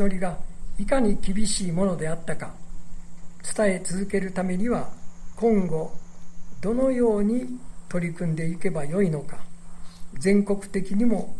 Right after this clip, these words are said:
課題になっております。今治市でも私たちはこの式典の継続はもとより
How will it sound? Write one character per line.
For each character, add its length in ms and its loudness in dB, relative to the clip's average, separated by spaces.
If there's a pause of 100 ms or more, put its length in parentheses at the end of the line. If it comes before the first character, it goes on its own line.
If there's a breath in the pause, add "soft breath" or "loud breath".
(120)
課 120 2
題 240 2
に 140 -2
な 120 -2
っ 40 -8
て 180 -10
お 60 -10
り 100 -8
ま 120 -8
す。 300 -8 (1160)
今 180 2
治 220 0
市 160 -4
で 100 4
も 300 -2 (260)
私 320 -4
た 140 -6
ち 140 -6
は 180 -6 (580)
こ 60 0
の 100 2
式 300 -4
典 360 2
の 280 -2 (240)
継 240 0
続 320 0
は 100 0
も 140 0
と 120 -2
よ 140 4
り 80 -4